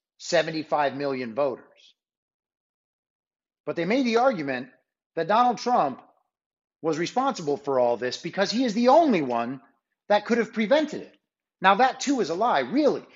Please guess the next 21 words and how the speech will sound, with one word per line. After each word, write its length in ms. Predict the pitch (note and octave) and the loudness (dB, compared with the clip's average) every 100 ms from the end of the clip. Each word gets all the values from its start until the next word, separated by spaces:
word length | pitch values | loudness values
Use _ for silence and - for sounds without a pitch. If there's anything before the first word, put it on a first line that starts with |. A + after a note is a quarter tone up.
| - | -12
He's 180 | G3+ E3+ | -8 -4
the 160 | G#3+ - | -2 0
only 400 | C4+ D#4 D#4 C#4+ | 2 4 2 4
one 200 | C#4 A#3 | 2 2
who 140 | F3+ | 0
could 140 | G#3 | 0
have 160 | G3+ G3+ | 0 0
prevented 420 | G#3 G3+ G#3 - | -2 0 -2 -6
it. 100 | - _ _ _ | -12 _ _ _
We're 140 | - G3 | 0 2
supposed 400 | B3+ A3+ F#3 F3 | 2 4 4 4
to 80 | F#3 | -2
believe 380 | G#3+ C#4 F3+ | 0 0 0
that. 220 | A2+ - - _ _ _ _ _ _ _ _ _ _ _ _ _ - | -4 -8 -14 _ _ _ _ _ _ _ _ _ _ _ _ _ 0
You 100 | F#3 | 6
know 120 | A3+ | 6
what 180 | D#4 D4+ | 6 4
would 120 | C#4+ | 2
have 120 | - | 2
prevented 500 | A3 D3+ C#3+ E3 B3 | 0 2 0 0 0
it? 200 | D#4 B3+ | 0 0